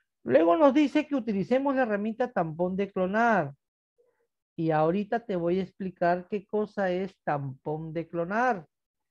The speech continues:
¿Para qué sirve? También es una herramienta de retoque fotográfico. ¿Ya? Mire.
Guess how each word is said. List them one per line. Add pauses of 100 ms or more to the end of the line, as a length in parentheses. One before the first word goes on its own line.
(160)
¿Para
qué
sirve?
También
es
una
herramienta
de
retoque
fotográfico. (1080)
¿Ya? (680)
Mire.